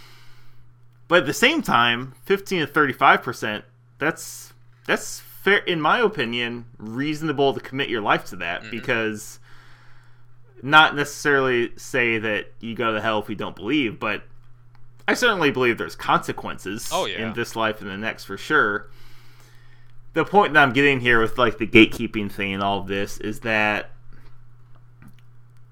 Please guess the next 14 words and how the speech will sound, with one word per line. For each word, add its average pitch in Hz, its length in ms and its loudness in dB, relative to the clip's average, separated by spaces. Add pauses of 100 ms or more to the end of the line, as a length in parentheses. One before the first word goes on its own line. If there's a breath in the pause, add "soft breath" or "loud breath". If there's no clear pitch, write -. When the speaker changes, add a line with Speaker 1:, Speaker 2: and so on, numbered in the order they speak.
(200)
Speaker 1:
there, 131 880 6
I, 131 140 -2 (120)
there 131 380 6
is 165 220 6
a 123 100 2
lot 107 440 4
to 117 100 -12
be 110 180 -2
said 110 500 0
for 104 880 0 (2500 loud breath)
a 110 80 0
pattern 147 760 6 (100)
of 110 320 0
belief 107 920 0